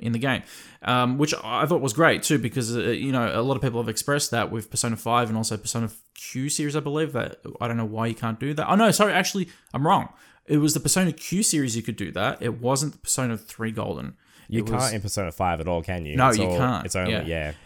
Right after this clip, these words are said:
Speaker 1: And a lot of people are upset about that, and the, the, I think they haven't confirmed anything yet for Royal,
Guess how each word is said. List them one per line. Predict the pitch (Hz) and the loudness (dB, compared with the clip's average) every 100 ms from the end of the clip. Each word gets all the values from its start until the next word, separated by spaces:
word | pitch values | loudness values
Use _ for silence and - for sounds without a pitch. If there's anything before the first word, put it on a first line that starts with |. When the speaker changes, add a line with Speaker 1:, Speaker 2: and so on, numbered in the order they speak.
| - | -4
Speaker 1:
And | - | 4
a | 156 | 6
lot | |
of | 175 | 8
people | 180 139 | 4 4
are | 117 | 2
upset | - 143 | 2 0
about | 120 110 | 0 0
that, | 110 107 | 2 2
and | - 123 120 | 0 0 0
the, | 123 123 120 123 - | 2 0 0 -4 -6
the, | - 80 | -8 -4
I | 117 | -2
think | 127 165 170 | -2 -2 0
they | 202 | 2
haven't | 214 196 | 2 2
confirmed | 143 143 135 | 2 2 0
anything | 135 135 139 | 0 0 0
yet | 127 107 | -2 -2
for | 117 | -6
Royal, | 110 113 110 143 180 | -6 0 2 0 -2